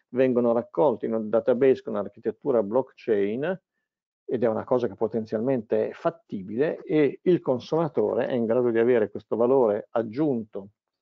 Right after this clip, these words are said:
sul, sul proprio telefonino, sul proprio computer, e sapere esattamente che cosa mangia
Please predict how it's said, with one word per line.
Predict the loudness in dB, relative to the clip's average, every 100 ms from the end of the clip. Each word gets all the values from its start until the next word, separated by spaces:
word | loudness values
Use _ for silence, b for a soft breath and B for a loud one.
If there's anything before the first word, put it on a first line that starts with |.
| _ _ _ _
sul, | _ 0 2 4 4 4 4 2 0 -2 -4
sul | -6 -6 -2
proprio | 0 0 2 2 4 2 0 0
telefonino, | -2 -2 -2 -2 -2 -6
sul | -10 -4
proprio | -4 -2
computer, | -4 -6 -6 -6 -6
e | -8
sapere | -4 0 0
esattamente | 0 -2 -2 -4 -6 -6 -6
che | -4 -2
cosa | 0 0 0
mangia | 0 0 -2 -2 -4